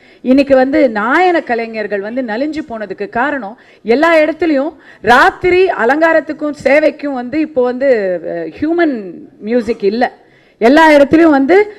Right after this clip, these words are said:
அஹ், சுவிட்சை போட்டு மியூசிக் போடுறாங்க. அது ஏன்? அதான் எயிட்டி பர்சன்ட் வருது இல்ல. பழனி கோயில்லையும் திருத்தணிலையும் இருக்கிற கோயில்ல இருந்து இந்த, இந்த ஒரு சின்ன விஷயம் பண்ண முடியாதா?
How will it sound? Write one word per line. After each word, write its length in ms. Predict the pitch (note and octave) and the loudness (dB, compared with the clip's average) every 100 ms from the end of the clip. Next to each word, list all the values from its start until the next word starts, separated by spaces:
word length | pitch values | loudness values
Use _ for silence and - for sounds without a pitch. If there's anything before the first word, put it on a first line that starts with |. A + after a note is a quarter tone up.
| - - | -16 -4
அஹ், 520 | A3+ G3+ G3 F#3 G3+ - | -2 -2 -2 -4 -4 -2
சுவிட்சை 320 | D#4 - G#4+ G#4 | -2 2 0 2
போட்டு 240 | D4 C#4 | 0 2
மியூசிக் 420 | B3+ B3+ C4+ C#4 | 2 2 0 -2
போடுறாங்க. 440 | G#3+ F#3+ F3+ E3 - _ _ _ | -2 0 -2 -6 -12 _ _ _
அது 460 | - B3+ C#4 C4 - | 0 4 6 4 0
ஏன்? 260 | C#4 F#4+ G#4+ - _ _ _ | 2 2 0 -10 _ _ _
அதான் 300 | A#3+ B3 F#4+ C#4+ | 2 4 6 6
எயிட்டி 200 | D#4 D#4 | 6 4
பர்சன்ட் 360 | D4+ D4 F#4+ C#4+ | 2 0 0 0
வருது 120 | C#4+ D#4+ | 2 2
இல்ல. 300 | D4 D#4 C#4+ - _ _ _ | 2 2 0 -6 _ _ _
பழனி 300 | B3 D4 F4+ | 2 2 2
கோயில்லையும் 480 | E4 D#4 D4 D4+ D#4+ | 2 0 0 -2 -2
திருத்தணிலையும் 540 | D4+ D#4+ D#4 D4+ D#4 | -4 -2 0 0 0
இருக்கிற 280 | D4+ C4+ C4 B3+ | -2 0 -2 2
கோயில்ல 280 | C#4+ C4+ C4+ | 0 2 2
இருந்து 220 | C#4 D4+ | 4 2
இந்த, 200 | C4 A#3+ | 4 4
இந்த 260 | A3+ A3 | 4 2
ஒரு 280 | F#3 E3+ D#3 | 2 2 -2
சின்ன 400 | - F#3 G3 C#4 | -12 -10 -4 -2
விஷயம் 280 | D#4 D4+ E4+ | -2 -2 -4
பண்ண 160 | D#4+ C#4+ C4+ | -4 -2 2
முடியாதா? 300 | C4+ C4 | 2 2